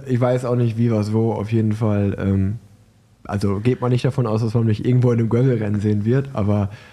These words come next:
äh, es, mir ist es, ich hab's nur erzählt, weil ich wirklich fünf Minuten vor dem Podcast die, die Sprachnachricht von meinem Teamkollegen bekommen hab,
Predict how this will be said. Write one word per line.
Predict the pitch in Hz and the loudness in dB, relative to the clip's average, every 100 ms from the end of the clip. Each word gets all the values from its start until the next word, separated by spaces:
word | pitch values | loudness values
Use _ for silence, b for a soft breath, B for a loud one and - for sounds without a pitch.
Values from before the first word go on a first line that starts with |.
| B B B | B B B
äh, | 92 101 98 - - - | -2 0 0 -2 -6 -10
es, | 110 - - | -14 -14 -4
mir | 110 110 | 0 2
ist | |
es, | 113 101 | 2 2
ich | 117 | -2
hab's | 107 | 0
nur | 131 | 0
erzählt, | 117 - 113 | 0 0 0
weil | 110 | 2
ich | 101 117 | 0 0
wirklich | 110 107 | -2 -2
fünf | - 110 | -2 0
Minuten | 120 113 107 | 2 0 0
vor | 113 | 0
dem | 110 | 0
Podcast | 117 - 110 - | -2 0 -2 -2
die, | 107 - - - | -4 -4 -14 -4
die | 110 | -4
Sprachnachricht | - 110 113 110 110 | 0 0 0 0 -2
von | - | 0
meinem | 104 | 0
Teamkollegen | 98 135 117 107 104 | 2 2 2 2 0
bekommen | 101 - 107 | 0 0 0
hab, | 120 135 | 0 -2